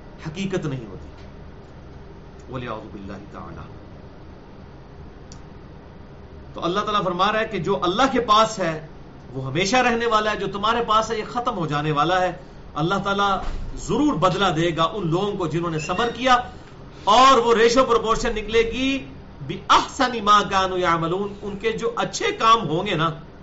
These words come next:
جو سب سے احسن کام ہوں گے، جو درجہ احسان ہے، وہ والے جو کام ہوں گے نا،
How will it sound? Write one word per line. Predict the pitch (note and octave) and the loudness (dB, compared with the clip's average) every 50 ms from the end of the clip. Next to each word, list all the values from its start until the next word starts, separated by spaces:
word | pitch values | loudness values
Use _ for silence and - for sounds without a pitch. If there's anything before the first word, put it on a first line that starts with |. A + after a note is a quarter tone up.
| - - - - - - - - | -18 -18 -18 -18 -18 -18 -12 -8
جو | F3+ | -8
سب | F3+ - C4 B3+ - - | -2 0 0 0 0 -2
سے | A#3+ C4+ - | -4 0 2
احسن | A#3+ A3 - - A#3+ A#3 G3+ | 2 2 2 -2 -4 -4 -2
کام | D#3+ E3 E3 E3 D#3 C3 | 0 2 2 2 2 -2
ہوں | B2+ A#2 G#2 | -6 -8 -8
گے، | B2 C#3 | -8 -6
جو | C#3+ D#3+ | -6 -4
درجہ | C3+ E3 F#3 F3+ E3+ G#3 G3 | 0 2 2 2 2 2 2
احسان | F#3 E3+ - - F#3 G#3 F#3+ D3+ C3 - | 2 2 4 4 6 6 6 4 0 -6
ہے، | F3 - - - - - - - - - - - - - | -12 -16 -18 -20 -20 -20 -20 -20 -20 -20 -20 -20 -12 -2
وہ | C#3 G3+ C#4+ | 2 4 6
والے | C#4+ C#4 B3 A#3 | 6 6 6 6
جو | - F#3 - | 2 2 0
کام | - F#3+ G3+ G#3 F#3 | 2 2 2 2 2
ہوں | E3 E3 E3+ | 0 -2 0
گے | E3 G3+ | -2 -4
نا، | G#3+ | -4